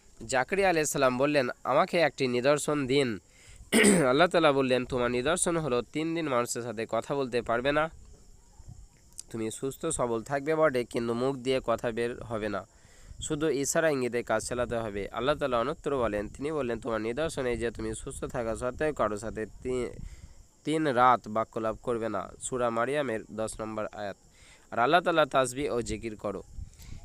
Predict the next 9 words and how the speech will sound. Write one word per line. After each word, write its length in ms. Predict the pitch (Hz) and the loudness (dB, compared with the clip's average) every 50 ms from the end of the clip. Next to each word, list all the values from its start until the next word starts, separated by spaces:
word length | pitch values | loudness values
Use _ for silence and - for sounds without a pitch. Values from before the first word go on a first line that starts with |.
| - - | -4 2
এরপর 380 | 151 180 196 185 - 202 196 | 4 4 4 6 6 6 8
আল্লাহ 220 | 185 156 151 170 185 | 8 8 8 6 4
তাআলা 300 | 180 180 156 151 147 139 | 4 4 4 6 6 6
মারিয়াম 360 | 135 135 135 151 170 180 165 | 6 4 4 4 4 2 2
আলাইহিস 240 | 151 143 139 131 - | 2 2 2 0 0
সালামকে 600 | 143 139 143 165 170 147 - 131 120 123 123 - - - - | -2 0 0 -2 -2 -2 -4 -4 -2 -4 -4 -6 -6 2 4
<clears throat> 320 | 190 214 202 175 170 139 | 6 6 8 6 4 2
সুসংবাদ 560 | - - 139 - 170 170 165 165 147 135 123 | 0 -2 -2 -2 0 0 2 4 4 4 4
দিলেন 460 | 117 110 120 131 120 120 120 123 127 | 2 0 -2 0 0 0 0 -2 -4